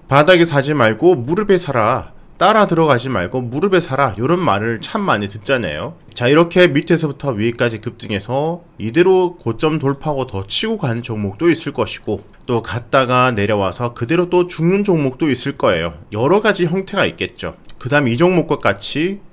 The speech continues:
전고점 확인 다음에 재돌파하러 가는 경우도 있고요. 결국은 세 가지 방향 중에 하나로 결정이 되겠죠. 그러면 이렇게 치고 올라가는 애들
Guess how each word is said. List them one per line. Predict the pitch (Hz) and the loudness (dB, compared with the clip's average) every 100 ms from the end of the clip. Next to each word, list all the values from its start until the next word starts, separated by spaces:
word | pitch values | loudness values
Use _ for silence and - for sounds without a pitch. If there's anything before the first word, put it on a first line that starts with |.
| - | -18
전고점 | - 117 139 151 151 | -6 -4 -4 -2 -4
확인 | - 196 196 | -4 -4 -2
다음에 | 180 104 107 151 170 | -2 -2 -2 -4 -6
재돌파하러 | - 117 170 190 170 165 165 139 135 | -8 0 0 0 -2 -2 -2 -2 -2
가는 | 104 104 143 175 | -2 -2 -2 -4
경우도 | - 104 123 131 | -6 -4 -2 -2
있고요. | 123 80 73 - - - - | -4 -6 -8 -10 -20 -20 -8
결국은 | - 143 147 151 156 - - | -2 0 2 0 0 -6 -20
세 | - - 156 | -14 -8 -4
가지 | 147 160 170 | 0 2 2
방향 | 170 107 110 117 | 0 -2 -2 -2
중에 | 117 123 | -4 -8
하나로 | 101 104 98 | -6 -4 -4
결정이 | 87 127 131 147 123 110 | -4 -4 -2 -2 -2 -2
되겠죠. | 139 147 139 - 76 87 - | 0 0 -2 -6 -10 -10 -8
그러면 | - 175 165 | 2 2 2
이렇게 | 175 | -2
치고 | 170 - 233 240 | -4 -4 0 2
올라가는 | 208 175 156 135 135 | 4 6 4 2 0
애들 | 117 107 135 | -2 -2 -2